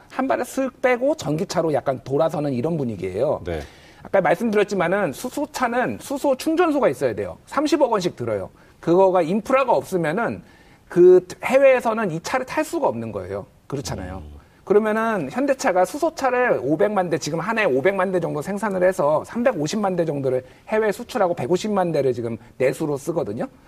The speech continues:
Speaker 1: 그러면은 오백만 대를 생산을 해도 삼백오십만 대를 해외 팔 곳이 없는 거예요. 만약에 전체적인 트렌드가 전기차로 넘어가 버리면.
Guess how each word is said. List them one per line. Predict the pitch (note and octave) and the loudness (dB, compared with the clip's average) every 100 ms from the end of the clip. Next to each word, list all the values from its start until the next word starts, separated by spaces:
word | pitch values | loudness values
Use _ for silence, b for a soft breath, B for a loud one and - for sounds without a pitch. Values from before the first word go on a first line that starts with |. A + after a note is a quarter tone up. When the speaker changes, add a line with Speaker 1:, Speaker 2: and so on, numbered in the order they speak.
| b b - | b b -2
Speaker 1:
그러면은 | G3+ G#3+ G#3 | 0 2 0
오백만 | G#3 D3+ A#3+ A#3+ A3 | 0 0 0 -2 0
대를 | G3+ | 2
생산을 | F#3+ C4 C4 B3 | 2 0 0 2
해도 | B3 B3+ | 0 0
삼백오십만 | A#3+ C#4+ C#4+ D#3+ E3+ A3 G3+ | -2 2 2 2 0 0 0
대를 | E3 G#3 | 0 -2
해외 | A3 C4+ | 0 0
팔 | B3+ D4+ D#4 | 0 -4 0
곳이 | E4 G3 | 0 0
없는 | A#2+ A2 | -4 -6
거예요. | F#2+ - | -8 -4
만약에 | C3 C#3 D#3+ D#3 B B B _ | -4 0 -2 -2 B B B _
전체적인 | - F3 G#3 G#3+ G3 | -4 -2 0 0 -2
트렌드가 | - C#4 A#3+ G3 | 2 2 4 0
전기차로 | - D#3 F3+ F#3 F3 | 0 -2 0 0 0
넘어가 | A2+ B2 B2 | 0 -2 -2
버리면. | G2+ F#2 F2 | -4 -10 -12